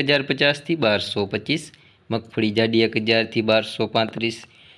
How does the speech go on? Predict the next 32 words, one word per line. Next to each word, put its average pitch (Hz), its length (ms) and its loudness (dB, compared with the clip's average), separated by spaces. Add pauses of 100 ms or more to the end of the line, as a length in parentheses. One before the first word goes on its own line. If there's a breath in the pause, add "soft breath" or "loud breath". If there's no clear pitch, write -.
(120)
જીરુની 147 360 2
વાત 143 260 0
કરીએ 143 240 0
જામનગર 139 460 2
માર્કેટિંગ 139 500 0
યાર્ડની 139 360 0
અંદર 139 240 2
તો 147 120 -2
જીરુ 131 340 0
નીચો 120 280 -2
ભાવ 113 240 4
ત્રણ 113 300 0
હજારથી 143 300 -2
ઊંચો 131 260 -2
ભાવ 104 280 0
પાંચ 107 240 2
હજાર 104 240 0
રૂપિયા, 101 400 -4 (480 loud breath)
અડદ 110 400 0
નવસો 110 360 -4
સાઠથી, 110 720 -4 (140)
એરંડા 117 480 2
નવસો 113 340 -2
સાઠથી 113 520 0
અગિયારસો 113 440 0
તેત્રીસ, 113 460 -2 (440 loud breath)
અજમો 135 320 2
પચીસો 147 520 0
પચાસથી 139 560 0
આડત્રીસો 107 540 -2
ને 101 180 0
વીસ 139 240 -2